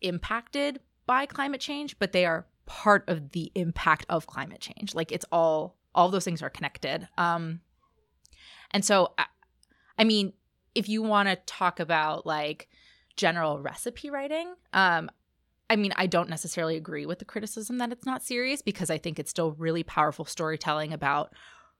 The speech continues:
friendships and relationships and, um, immigration and all these other topics that are inherently connected to, like,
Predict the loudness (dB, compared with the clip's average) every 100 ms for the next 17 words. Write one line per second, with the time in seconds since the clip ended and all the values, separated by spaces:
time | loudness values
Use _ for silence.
0 | _ _ _ 4 4 4 -2 -4 -10 -6
1 | -4 -2 -2 -2 -2 -2 -4 -4 -4 -2
2 | -2 -4 -12 _ -20 -20 _ -6 -2 -2
3 | -4 -8 -12 _ _ _ -6 -2 -2 0
4 | -2 0 -2 -2 -4 -4 0 2 0 0
5 | 0 0 -4 -6 -12 -4 -4 -2 -6 -6
6 | -4 0 0 -2 _ _ _ _ _ _
7 | _ _ _ -2 2 2 4 2 2 -2
8 | -8 -4 -4 -4 -4 -4 -4 -4 -4 -6